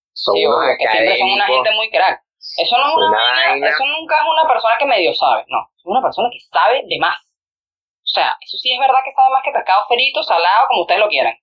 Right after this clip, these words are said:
Speaker 2: Eso sabe de más.
Speaker 1: Sí. Y trata de ayudar al servicio, trata de ayudar al hospital, trata de,
Speaker 2: Coño, sí,
Speaker 1: coño,
Speaker 2: es, es por eso,
Speaker 1: ¿sabes?
Speaker 2: es una persona que en verdad quiere mucho al hospital.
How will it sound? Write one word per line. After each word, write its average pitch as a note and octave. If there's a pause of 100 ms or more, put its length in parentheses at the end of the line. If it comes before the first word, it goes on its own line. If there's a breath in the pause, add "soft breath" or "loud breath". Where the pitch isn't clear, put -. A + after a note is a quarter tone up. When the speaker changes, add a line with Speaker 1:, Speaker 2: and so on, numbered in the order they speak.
(280)
Speaker 2:
Eso -
sabe D4+
de E3
más. A2 (1000)
Speaker 1:
Sí. - (640)
Y G#2+
trata G#2
de A#2
ayudar G#2
al G#2+
servicio, A2
trata G#2+
de G2+
ayudar G#2+
al G#2+
hospital, A2+ (240)
trata G#2
de, A2
Speaker 2:
Coño, -
sí, -
Speaker 1:
coño, G#3
Speaker 2:
es, G#3
es -
por A#3+
eso, B3+
Speaker 1:
¿sabes? A3+
Speaker 2:
es G#3
una A#3+
persona G3+
que A#3+
en A3+
verdad E3+
quiere A3
mucho A#3
al A#3
hospital. -